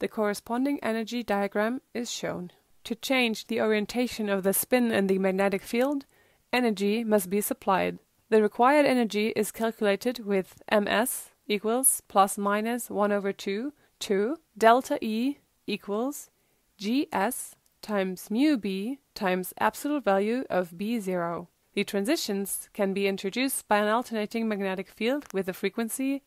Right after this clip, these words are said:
nu equals delta E over H, which is oriented perpendicular to the constant magnetic field B zero. This leads to the resonance condition with the form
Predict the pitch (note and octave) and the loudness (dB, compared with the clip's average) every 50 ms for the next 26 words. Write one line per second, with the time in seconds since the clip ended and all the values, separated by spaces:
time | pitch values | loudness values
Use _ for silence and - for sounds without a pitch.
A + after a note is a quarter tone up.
0 | _ _ G3+ G3 G3 F#3+ G3 G#3 B3 D4 - - - G#3 - - G3 G3 A#3 A#3+ | _ _ -4 -2 0 0 0 0 -2 -4 -4 -6 -8 -8 -6 -4 -4 -4 -4 -6
1 | B3 - - - F3+ F3+ F#3+ - - - - G#3 G#3 G#3+ A#3 B3+ - F#3 F3+ F#3 | -10 -10 -4 -2 0 0 0 -2 -6 -8 -6 -6 -6 -6 -6 -6 -4 -2 -2 -2
2 | G3+ - - - - E3 D#3 - - - - - _ _ _ - G3+ G#3 - - | -2 -4 -4 -4 -6 -6 -8 -12 -16 -18 -20 -20 _ _ _ -2 -2 0 0 -2
3 | C4+ B3+ C4+ - G#3 G#3+ G#3+ A3+ A3+ G#3+ C4+ C4+ - - _ - A#3+ A#3 - B3 | -2 -2 0 2 2 2 2 2 0 -2 -4 -6 -6 -6 _ -2 -2 -2 -2 -2
4 | G#3+ C4+ C4+ - - G#3+ F#3 F#3 F3+ F3+ - - G3 G3 - - G#3+ G#3+ A3 - | -2 -2 -2 -2 -2 -4 -4 -4 -4 -4 -4 -4 -4 -4 -2 0 0 0 0 -2
5 | - D4 C#4 B3+ A#3+ G#3 F#3+ G3 G3 G3 G3+ A3 - - - G#3+ G3+ G3 G3+ G3 | -2 -2 -2 -2 -2 -2 -2 0 0 0 -2 -4 -6 -6 -2 -2 0 0 -2 -2
6 | - C4+ B3+ G#3+ F#3 F#3 F3+ F3+ F3 F3 F3+ F#3+ - _ _ _ - - D4 G4 | -2 -2 0 2 2 2 2 2 0 -2 -4 -8 -12 _ _ _ -2 2 4 4
7 | G4 - B3+ B3 B3 B3 - - - - A#3+ A3 G3+ G#3 G#3 A#3+ C#4 A#3+ A#3+ A#3 | 4 2 2 0 0 0 -2 -4 -4 -2 0 2 4 6 6 6 6 6 2 0
8 | A3 G#3+ - - G#3+ F#3+ F3+ F#3 F#3 - - A#3+ B3 A#3 G3+ G3+ - F#3 E3+ - | 0 -2 -4 -4 -4 -4 -2 -2 -4 -4 -4 -4 -2 0 -2 -2 -2 -4 -8 -6
9 | - - F3 F3 F#3 G#3+ C4 C#4 | -2 0 0 2 2 0 0 -2